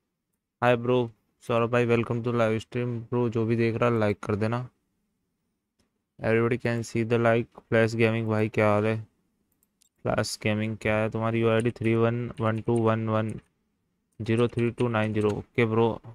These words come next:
आई नहीं भाई, तेरी यूआईडी सही नहीं आ रही। साइलेंट गेमर भाई, तुम्हें भेज चुका हूँ मैं रिक्वेस्ट। हेलो भाई, वन वी वन करोगे?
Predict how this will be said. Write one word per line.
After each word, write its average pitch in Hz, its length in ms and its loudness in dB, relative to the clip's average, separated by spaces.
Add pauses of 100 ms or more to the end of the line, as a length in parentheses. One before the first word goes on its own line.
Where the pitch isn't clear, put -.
(200)
आई 117 200 0
नहीं 113 200 -4
भाई, 104 240 0
तेरी 104 240 -4
यूआईडी 101 300 -2
सही 101 220 -6
नहीं 98 140 -6
आ 98 120 -6
रही। 101 100 -10
साइलेंट 107 360 -2
गेमर 117 180 0
भाई, 117 160 -2
तुम्हें 117 240 -4
भेज 104 180 2
चुका 107 200 -6
हूँ 104 100 -2
मैं 110 80 -2
रिक्वेस्ट। 107 480 -6 (1900)
हेलो 117 260 2
भाई, 117 160 4
वन 113 180 0
वी 113 60 -2
वन 113 160 -2
करोगे? 110 300 0